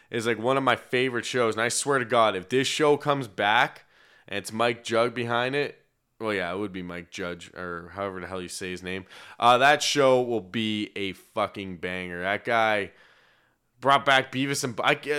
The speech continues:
he brought back Beavis and Butthead first, and I feel like he should just brought back King of the Hill. I feel like his core audience wants King of the Hill back more than, uh,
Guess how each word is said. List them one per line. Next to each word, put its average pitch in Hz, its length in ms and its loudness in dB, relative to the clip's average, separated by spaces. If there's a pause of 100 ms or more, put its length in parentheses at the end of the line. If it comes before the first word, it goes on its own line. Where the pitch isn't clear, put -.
(140)
he 139 180 -4
brought 175 320 6
back 214 300 0
Beavis 151 320 -6
and 127 120 -4
Butthead 110 380 2
first, 98 400 -6
and 87 320 -12
I 95 140 -10
feel 123 180 -8
like 135 140 -8
he 98 80 -16
should 98 200 -12
just 95 280 -16
brought 98 260 -2
back 92 220 -6
King 95 140 -10
of 87 40 -12
the 92 80 -14
Hill. 95 180 -4
I 95 80 -4
feel 113 200 -6
like 107 100 -6 (320)
his 95 180 -14
core 101 320 -6
audience 95 400 -4
wants 90 200 -10
King 98 180 -10
of 90 60 -12
the 87 60 -12
Hill 95 180 -6
back 90 280 -4
more 95 280 -6
than, 92 280 -8
uh, 80 340 -10